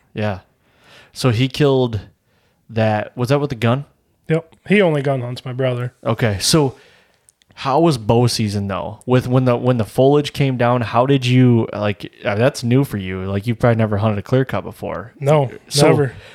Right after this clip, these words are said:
Speaker 1: so, like, how are you, how did, what did you learn that season, like, with, about clear cuts and how to hunt it during bow season?
Speaker 2: Well, that was, that's kind of a hard one 'cause I, I didn't hunt it a whole lot because I was scared to,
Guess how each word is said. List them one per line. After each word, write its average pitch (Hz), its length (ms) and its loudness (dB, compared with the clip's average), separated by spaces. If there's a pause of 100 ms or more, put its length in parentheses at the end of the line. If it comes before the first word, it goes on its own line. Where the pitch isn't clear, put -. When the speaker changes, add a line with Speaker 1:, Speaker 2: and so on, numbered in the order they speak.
(120)
Speaker 1:
so, 147 240 2
like, 117 340 0 (140)
how 123 220 0
are 151 120 -2
you, 123 240 -6
how 131 220 -2
did, 143 180 -2
what 127 220 0
did 180 160 -6
you 151 140 -2
learn 113 340 2
that 101 240 -6
season, 95 460 -8
like, 95 200 -12
with, 113 220 2
about 107 300 -2
clear 123 260 0
cuts 120 280 -2
and 101 100 -8
how 104 160 0
to 98 100 -4
hunt 104 200 -4
it - 200 -14
during 135 240 2
bow 104 200 -2
season? - 420 -12 (920)
Speaker 2:
Well, 175 420 -2 (1800)
that 143 80 -6
was, 151 160 -2
that's 147 180 -4
kind 160 160 -6
of 127 80 -2
a 117 40 -4
hard 135 220 -2
one 117 200 -6
'cause 127 160 -6
I, 127 60 -4 (160)
I 139 80 -2
didn't 196 220 2
hunt 160 220 -2
it 165 100 0
a 120 60 -6
whole 156 300 2
lot 147 460 4 (1000)
because 139 500 -2 (380)
I 147 60 -4
was 131 140 -2
scared 147 340 0
to, 131 80 -8